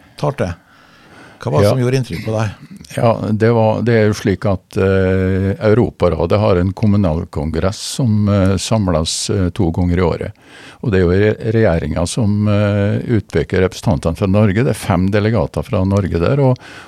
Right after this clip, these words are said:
Speaker 2: og de har overlatt til Kommunenes Sentralforbund å ta seg av det, slik at, eh, arbeidsutvalget i K S, eh, vi har utsendinger til kommunalkongressen, og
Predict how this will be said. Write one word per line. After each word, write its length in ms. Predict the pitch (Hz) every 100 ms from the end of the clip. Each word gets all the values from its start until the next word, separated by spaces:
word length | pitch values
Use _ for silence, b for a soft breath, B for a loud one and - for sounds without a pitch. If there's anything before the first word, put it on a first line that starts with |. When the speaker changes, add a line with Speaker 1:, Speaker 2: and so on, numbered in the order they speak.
| B
Speaker 2:
og 560 | 139 101 95 98 101 123
de 80 | 104 90
har 140 | 107
overlatt 460 | 92 71 80 80 -
til 100 | 123
Kommunenes 560 | 120 107 90 78 76
Sentralforbund 800 | - 107 113 80 - 73 80 90 110
å 300 | 104 101 98
ta 160 | - 98
seg 180 | - 92
av 140 | 92
det, 140 | 107 156
slik 240 | - 123 113
at, 280 | 104 - 104
eh, 120 | 95
arbeidsutvalget 880 | 110 95 73 - - - - 85 82
i 320 | 92 101 104 -
K 260 | - 113 80
S, 260 | 110 - 113
eh, 120 | 110 B B B B B
vi 320 | 160 117 123
har 160 | 104 107
utsendinger 760 | 110 - - 90 73 95 92
til 240 | - 101 87
kommunalkongressen, 920 | - 98 92 80 - - - -
og 40 | -